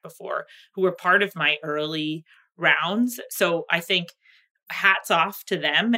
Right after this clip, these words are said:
and to all of us who have capacity. Angel checks, by the way, do not need to come in the form of, like, millions of dollars.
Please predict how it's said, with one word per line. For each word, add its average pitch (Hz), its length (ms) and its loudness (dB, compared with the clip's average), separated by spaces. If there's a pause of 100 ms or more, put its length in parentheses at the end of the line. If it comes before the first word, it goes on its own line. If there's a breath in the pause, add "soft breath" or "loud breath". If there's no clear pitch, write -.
and 165 240 -2
to 202 140 -4
all 170 220 0
of 175 80 -4
us 180 160 -6
who 190 180 0 (160)
have 160 340 0
capacity. 175 600 0
Angel 240 260 2
checks, 226 340 -2
by 170 180 2
the 175 60 -2
way, 165 140 2
do 160 140 -6
not 160 300 0
need 160 140 -6
to 160 80 -8
come 156 360 -8
in 160 120 -8
the 147 200 -6
form 151 240 -6
of, 147 100 -8
like, 151 220 -6
millions 151 400 -10
of - 80 -20
dollars. - 460 -12